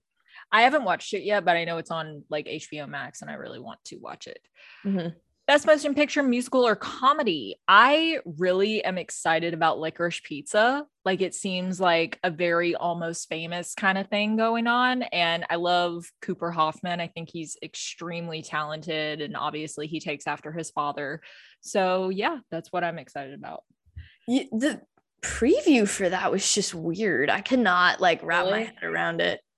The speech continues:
Speaker 2: But, yeah, I don't know. Maybe I'm missing something, but, uh, I'll go West Side Story on this
Speaker 1: Okay.
Speaker 2: one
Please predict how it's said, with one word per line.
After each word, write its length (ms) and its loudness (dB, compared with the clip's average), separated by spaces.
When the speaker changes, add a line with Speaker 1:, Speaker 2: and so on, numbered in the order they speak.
Speaker 2:
But, 360 0
yeah, 300 6
I 80 6
don't 140 2
know. 280 0
Maybe 640 -2
I'm 220 -6
missing 320 -2
something, 500 -4
but, 340 4
uh, 380 2
I'll 120 -4
go 180 4
West 220 2
Side 240 -8
Story 560 -4
on 220 -10
this 180 0
Speaker 1:
Okay. 180 -2
Speaker 2:
one 80 -6